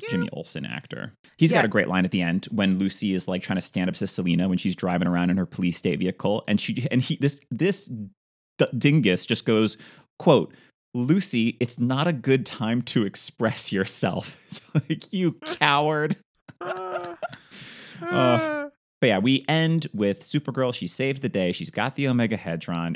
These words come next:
Speaker 1: And we just end with her going back into the lake. So I guess Argo City is somehow under the water
Speaker 2: Well,
Speaker 1: or is
Speaker 2: is
Speaker 1: through
Speaker 2: she
Speaker 1: a
Speaker 2: going back to
Speaker 1: magical
Speaker 2: her
Speaker 1: portal.
Speaker 2: space pod thing?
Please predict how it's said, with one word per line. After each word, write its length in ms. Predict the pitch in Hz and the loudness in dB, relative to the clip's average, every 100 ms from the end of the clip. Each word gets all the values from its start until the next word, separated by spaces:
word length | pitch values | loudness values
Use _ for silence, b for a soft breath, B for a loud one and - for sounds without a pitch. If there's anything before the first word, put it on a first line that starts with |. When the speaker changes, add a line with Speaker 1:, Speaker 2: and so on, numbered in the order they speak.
| - | -4
Speaker 1:
And 200 | 90 87 | -2 0
we 160 | 98 98 | -2 -4
just 140 | 113 | -6
end 180 | 110 165 | -2 -2
with 100 | - | -2
her 180 | - 127 | -4 -6
going 340 | 110 151 143 110 | -2 0 0 -2
back 400 | 190 202 226 - | -2 -4 -6 -6
into 300 | 208 226 233 190 | -2 -2 0 -2
the 120 | 202 | -4
lake. 520 | 170 226 214 - - B B _ _ - | -2 -2 -2 -4 -18 B B _ _ -6
So 220 | 233 214 | -2 0
I 60 | |
guess 320 | 190 240 - - | 0 -2 -2 -6
Argo 300 | 202 226 226 | -8 -4 -2
City 260 | 202 240 226 | -2 0 0
is 120 | 185 | 0
somehow 560 | - 196 180 214 208 202 _ _ _ - | 0 0 0 -2 -2 -4 _ _ _ -4
under 320 | 143 208 240 | 4 4 4
the 120 | 220 240 | 4 2
water 460 | 233 233 180 196 B B B | 2 0 0 -2 B B B
Speaker 2:
Well, 200 | 196 262 | -2 4
Speaker 1:
or 80 | 170 | 4
is 80 | 170 | 4
Speaker 2:
is 40 | - | 2
Speaker 1:
through 80 | 180 | 2
Speaker 2:
she 40 | |
Speaker 1:
a 40 | |
Speaker 2:
going 180 | - 147 | 4 4
back 100 | 190 190 | 2 2
to 60 | 226 | -2
Speaker 1:
magical 140 | 226 | -2
Speaker 2:
her 40 | 226 | 2
Speaker 1:
portal. 220 | 233 185 | 2 2
Speaker 2:
space 200 | 196 - | 0 -4
pod 420 | - 131 120 127 _ _ _ _ _ _ _ _ | -8 -8 -8 -12 _ _ _ _ _ _ _ _
thing? 380 | 160 143 120 147 | -10 -10 -12 -20